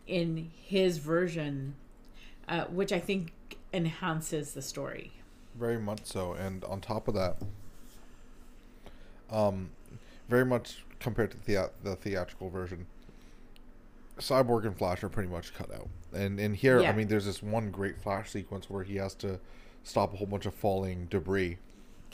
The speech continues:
Speaker 1: Yeah.
Speaker 2: And he goes so fast, it's like, it's like a series of Flash images. It's amazing.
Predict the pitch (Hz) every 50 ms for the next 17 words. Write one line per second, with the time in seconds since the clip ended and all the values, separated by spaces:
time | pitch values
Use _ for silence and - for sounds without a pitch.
0 | - - - - - - - 202 226 226 175 143 - - - - - - - -
1 | - - - - 107 104 101 90 98 110 104 107 117 107 101 - - 113 101 -
2 | - 117 101 101 101 - - - - - 101 92 131 - - - - - 113 101
3 | 87 98 - - - 110 104 95 90 95 - - - 90 87 95 98 - 101 95
4 | 98 101 92 90 92 85 - 90 - - 101 95 95 95 98 95 90 92 90 92